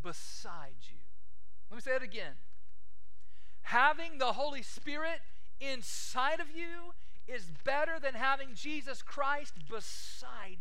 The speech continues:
you. Remember, we just read a moment ago in John sixteen, Jesus said that it's to our advantage that he goes away so that the Holy Spirit can come.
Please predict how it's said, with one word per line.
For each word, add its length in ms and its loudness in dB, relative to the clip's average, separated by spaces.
you. 180 0
Remember, 260 0
we 100 0
just 180 0
read 120 0
a 40 0
moment 280 0
ago 220 0
in 100 0
John 280 0
sixteen, 400 0
Jesus 400 0
said 320 0
that 120 -2
it's 240 0
to 100 0
our 140 0
advantage 520 0
that 140 -2
he 60 -2
goes 260 0
away 400 0
so 120 -2
that 160 0
the 80 0
Holy 240 0
Spirit 560 0
can 140 -2
come. 200 0